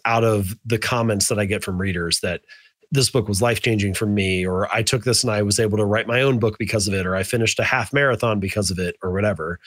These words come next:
because I just wanna feel like I'm making my own little contribution to, you know, to my corner of the universe. And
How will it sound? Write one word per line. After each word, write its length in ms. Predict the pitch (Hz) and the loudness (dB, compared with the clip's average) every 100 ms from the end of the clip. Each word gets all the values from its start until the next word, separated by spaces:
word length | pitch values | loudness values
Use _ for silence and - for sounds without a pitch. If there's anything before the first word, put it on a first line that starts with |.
| - - - 135 | -20 -20 -14 -4
because 400 | 127 147 131 104 - | 0 2 0 -2 0
I 180 | 135 185 | 0 2
just 180 | 175 151 | 2 2
wanna 160 | 127 | 2
feel 140 | - 123 | 2 2
like 140 | 113 | 2
I'm 160 | 113 110 | 0 0
making 320 | 113 117 101 | 0 0 0
my 260 | 101 104 | 0 0
own 200 | 104 104 | 0 0
little 220 | 98 101 87 | 0 -2 -4
contribution 840 | - 101 - 87 95 - 82 82 - _ _ _ | -4 -4 -6 -4 -2 -2 -4 -12 -16 _ _ _
to, 420 | - 120 101 101 113 | 0 2 2 0 -2
you 80 | |
know, 140 | 95 90 | -2 -2
to 160 | 110 | -2
my 260 | 98 95 104 | 0 0 -4
corner 380 | - 110 107 113 | -2 0 2 2
of 80 | 113 | 2
the 80 | |
universe. 640 | 143 120 - - - - - - | 0 0 -4 -8 -4 -4 -4 -4
And 360 | 104 98 92 | -2 0 -2